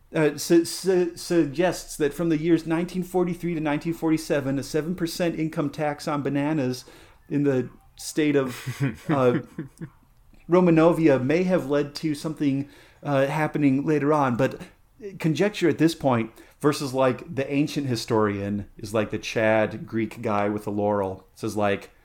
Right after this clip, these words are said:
Speaker 1: "My cousin had this dream. Let me tell you about it."
Speaker 2: Oh,
Speaker 1: Um,
Speaker 2: yeah. Yeah, yeah.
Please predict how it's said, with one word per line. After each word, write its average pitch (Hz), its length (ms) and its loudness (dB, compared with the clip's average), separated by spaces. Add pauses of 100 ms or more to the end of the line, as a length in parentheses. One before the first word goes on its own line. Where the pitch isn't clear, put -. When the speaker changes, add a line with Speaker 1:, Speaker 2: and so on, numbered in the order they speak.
(400)
Speaker 1:
"My 127 120 2
cousin 160 340 0
had 131 200 4
this 113 160 -2
dream. 107 520 -2
Let 127 120 -2
me 117 80 -2
tell 107 240 -2
you 104 80 0
about 95 300 -8
it." - 240 -16 (320)
Speaker 2:
Oh, 294 240 8
Speaker 1:
Um, 311 80 6
Speaker 2:
yeah. 165 400 6
Yeah, 294 160 4
yeah. 226 440 2